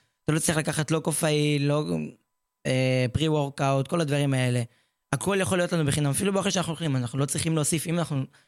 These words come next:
נדייק באוכל שלנו על החלבון, וממש נתמקד עליו, אנחנו לא צריכים להגיע למצב שאנחנו צריכים לקנות תוספי חלבון.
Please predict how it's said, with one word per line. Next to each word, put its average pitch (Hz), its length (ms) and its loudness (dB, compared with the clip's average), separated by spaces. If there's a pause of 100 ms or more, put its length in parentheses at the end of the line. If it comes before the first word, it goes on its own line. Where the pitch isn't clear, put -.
(280)
נדייק 151 360 2
באוכל 160 220 0
שלנו 139 220 0
על 123 60 2
החלבון, 123 580 0
וממש 131 760 -2
נתמקד 147 360 -2
עליו, 170 160 2
אנחנו 151 260 -2
לא 185 140 0
צריכים 185 360 -2
להגיע 170 260 0
למצב 165 280 -2
שאנחנו 147 240 -4
צריכים 143 240 -4
לקנות 143 160 -6
תוספי 147 260 -10
חלבון. 147 360 0